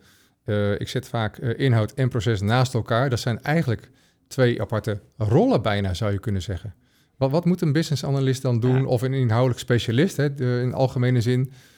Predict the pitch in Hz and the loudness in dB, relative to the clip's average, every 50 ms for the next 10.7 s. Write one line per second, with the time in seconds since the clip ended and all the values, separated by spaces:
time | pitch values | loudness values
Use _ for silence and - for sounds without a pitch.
0 | _ _ _ _ _ _ _ _ - 117 113 110 107 107 107 104 101 104 - - | _ _ _ _ _ _ _ _ 0 0 2 2 2 2 2 2 0 0 -2 -2
1 | 131 127 123 113 120 123 113 - 127 117 120 113 - 123 113 107 104 104 101 98 | 0 0 2 2 2 2 2 0 0 0 0 0 0 0 0 0 0 0 -2 -2
2 | 95 - _ - 113 104 101 98 98 95 95 98 - - - 147 117 117 104 98 | -6 -8 _ -6 -4 -2 0 0 0 -2 -2 -4 -4 -4 -2 -2 0 -2 -2 -2
3 | - 247 247 151 101 92 - - - 160 151 151 151 160 156 160 170 175 175 - | -2 -4 -4 -4 -4 -6 -8 -10 -8 -8 -8 -6 -6 -4 -4 -2 -2 -2 -4 -4
4 | - 175 160 156 156 160 160 160 156 - 165 156 147 147 160 165 - _ _ _ | -6 -8 -8 -6 -6 -8 -8 -10 -8 -6 -6 -6 -4 -6 -6 -8 -12 _ _ _
5 | _ - 208 - 156 131 139 160 156 - 196 180 185 180 170 - - 139 - 156 | _ -16 -14 -14 -10 -8 -6 -6 -4 -4 -6 -6 -6 -8 -8 -10 -12 -12 -12 -10
6 | - 151 139 123 151 151 165 170 160 - - 156 139 131 147 143 151 147 131 147 | -8 -8 -6 -4 -4 -4 -4 -4 -6 -6 -6 -8 -6 -6 -6 -6 -6 -6 -6 -6
7 | 147 - - 170 180 175 - - 147 139 131 135 123 127 135 127 - 113 92 110 | -6 -6 -6 -6 -6 -6 -6 -6 -6 -6 -6 -6 -8 -8 -10 -8 -4 -2 0 0
8 | 117 - - 175 - - 190 180 175 165 165 - - - 151 147 147 - 151 170 | 0 -2 -4 -6 -4 -4 -2 -2 0 -2 -4 -4 -8 -10 -10 -8 -8 -6 -4 -4
9 | 185 180 - - 175 160 147 - - - - - 190 180 170 165 180 190 185 - | -4 -6 -6 -8 -8 -8 -8 -10 -12 -14 -4 -2 0 0 0 0 -2 -4 -4 -6
10 | - 175 - - 165 151 147 - 156 147 139 131 139 | -8 -10 -6 -4 -4 -4 -4 -4 -6 -6 -6 -8 -10